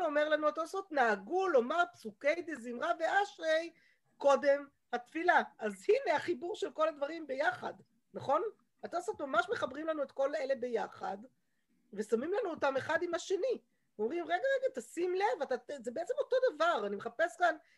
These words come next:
כובד ראש, אבל כובד ראש כזה שלא יגרום לך לעצבות, ולא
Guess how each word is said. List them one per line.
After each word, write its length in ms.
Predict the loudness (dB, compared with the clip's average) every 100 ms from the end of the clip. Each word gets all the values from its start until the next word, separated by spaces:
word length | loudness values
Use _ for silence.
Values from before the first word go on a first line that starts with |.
| _ _ _ _
כובד 440 | 2 4 4 2
ראש, 360 | 4 4 4 0
אבל 220 | -2 -2 -2
כובד 380 | 2 2 2 0
ראש 300 | 0 0 0
כזה 680 | -6 -6 -8 -2 2 4 2
שלא 320 | -2 -2 0
יגרום 420 | -2 -8 0 0
לך 180 | 0 -2 -4
לעצבות, 720 | -4 -10 -20 -20 -20 -20 _ _ _ _ _ _ _ -2
ולא 300 | 0 4